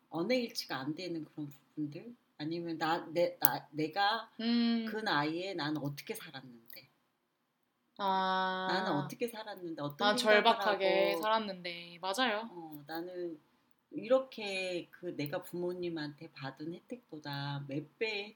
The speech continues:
Speaker 1: 혜택을 그녀는 이렇게
Speaker 2: 누리고
Speaker 1: 음, 누리고
Speaker 2: 있는데.
Speaker 1: 있는데도 불구하고 불평불만을 하는 그녀의 모습을 보면서 내가 살은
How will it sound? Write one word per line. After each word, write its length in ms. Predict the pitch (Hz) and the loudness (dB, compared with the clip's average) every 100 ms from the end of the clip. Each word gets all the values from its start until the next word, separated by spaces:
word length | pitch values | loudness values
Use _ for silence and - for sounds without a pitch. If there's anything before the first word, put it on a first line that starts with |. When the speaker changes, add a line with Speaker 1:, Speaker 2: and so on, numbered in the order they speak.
| - | -12
Speaker 1:
혜택을 680 | 226 - 165 151 151 151 147 - _ _ _ _ _ | -12 -8 -8 -6 -6 -6 -10 -16 _ _ _ _ _
그녀는 800 | - 175 170 160 151 147 143 - | -4 -2 0 -2 -2 -4 -6 -6
이렇게 260 | 151 156 175 _ _ _ _ _ _ _ - | -4 -4 -6 _ _ _ _ _ _ _ -6
Speaker 2:
누리고 300 | 202 220 214 | 2 4 4
Speaker 1:
음, 60 | 180 | 2
누리고 120 | 180 180 | 2 2
Speaker 2:
있는데. 300 | 190 - 165 | 4 4 4
Speaker 1:
있는데도 480 | 165 165 156 151 | 2 -2 -4 -6
불구하고 840 | 147 151 143 151 147 143 202 208 - | -12 -14 -8 -8 -8 -10 -12 -12 -14
불평불만을 1000 | - 143 165 165 147 151 139 139 139 147 | -12 -10 -8 -8 -6 -6 -4 -4 -6 -6
하는 260 | 151 143 143 | -6 -8 -8
그녀의 300 | - 151 147 | -8 -6 -6
모습을 380 | 131 135 156 147 | -10 -12 -10 -10
보면서 580 | 143 127 131 160 214 233 _ _ _ _ _ - | -10 -12 -14 -10 -10 -10 _ _ _ _ _ -2
내가 280 | 175 240 | 0 2
살은 540 | 233 262 269 254 240 | 0 -2 0 0 -2